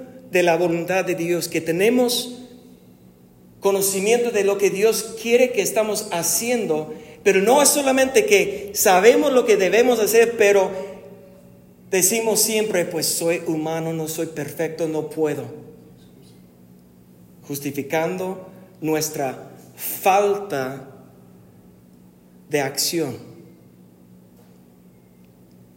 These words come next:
Y esto es algo que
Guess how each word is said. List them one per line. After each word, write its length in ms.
Y 180
esto 220
es 180
algo 400
que 520